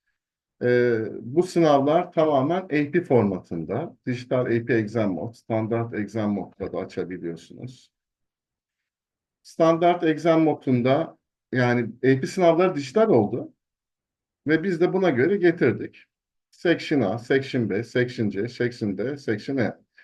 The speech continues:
A ve B'ler test modunda oluyor. İşte şu an limit konusunu gördünüz arkadaşlar.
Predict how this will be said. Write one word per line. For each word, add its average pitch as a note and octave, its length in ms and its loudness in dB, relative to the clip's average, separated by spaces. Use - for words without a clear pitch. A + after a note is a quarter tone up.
A E3+ 260 4
ve C3+ 180 4
B'ler D#3+ 420 2
test F3+ 320 0
modunda F#2 400 -2
oluyor. F#2+ 440 -8
İşte - 220 0
şu F#3+ 200 2
an F3+ 260 2
limit F#3+ 260 2
konusunu D#3+ 440 2
gördünüz G2 440 2
arkadaşlar. F#2 880 -6